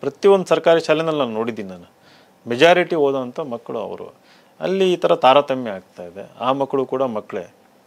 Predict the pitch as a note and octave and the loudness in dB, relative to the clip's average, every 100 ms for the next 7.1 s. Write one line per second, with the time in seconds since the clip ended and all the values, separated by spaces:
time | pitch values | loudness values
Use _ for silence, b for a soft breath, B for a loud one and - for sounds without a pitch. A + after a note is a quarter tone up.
0 | _ G#2 A2+ B2 B2 A#2 A2+ A#2 B2+ G#2+ | _ -6 -2 -2 -4 -8 -10 -8 -6 -4
1 | A#2 A#2 A2 G2+ F#2+ A2 A#2+ C3 B2+ B2 | -4 -6 -6 -8 -10 -8 -6 -4 -6 -6
2 | A#2 C3 A2+ A2+ A2+ A#2 A#2 b b b | -6 -4 -4 -4 -6 -10 -12 b b b
3 | _ G#2+ - A#2+ F#2+ F#2 b b b _ | _ -12 -6 -6 -8 -14 b b b _
4 | B2 C#3+ D3 C#3+ C#3+ C3 C3+ C3 - B2 | -6 -2 0 2 4 4 0 -4 -10 -10
5 | A#2+ B2+ A2+ A#2 A2 G#2+ A2 B2 D#3+ B2+ | -8 -8 -8 -8 -8 -8 -10 -10 -6 -6
6 | B2 A#2 A#2+ - D3 - A2+ A2+ F#2 - | -6 -8 -10 -10 -10 -6 -6 -6 -10 -14